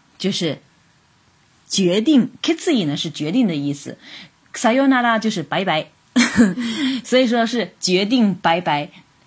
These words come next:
那么在这里就是决定告别的意思。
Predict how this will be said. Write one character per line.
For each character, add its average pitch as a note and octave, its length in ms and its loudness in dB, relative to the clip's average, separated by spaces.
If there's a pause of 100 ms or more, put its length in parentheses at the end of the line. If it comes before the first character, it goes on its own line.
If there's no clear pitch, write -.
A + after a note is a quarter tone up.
(200)
那 F#3 100 -6
么 F#3+ 180 0
在 G#3+ 220 0
这 A#3 160 0
里 D#3+ 160 -2
就 F#3+ 100 -4
是 E3+ 160 -6
决 E3 260 -4
定 G3 200 0
告 A3 300 0
别 D3 240 -4
的 C#3 100 -6
意 D3+ 180 -6
思。 C#3+ 280 -12